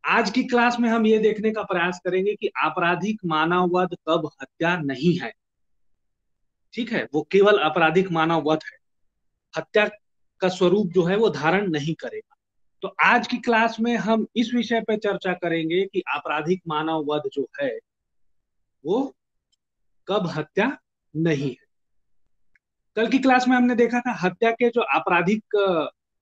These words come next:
आवश्यक तत्व हैं उनको देखने का प्रयास किया था हमने।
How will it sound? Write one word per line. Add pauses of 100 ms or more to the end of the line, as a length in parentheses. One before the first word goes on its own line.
आवश्यक
तत्व
हैं (480)
उनको
देखने
का
प्रयास
किया
था
हमने।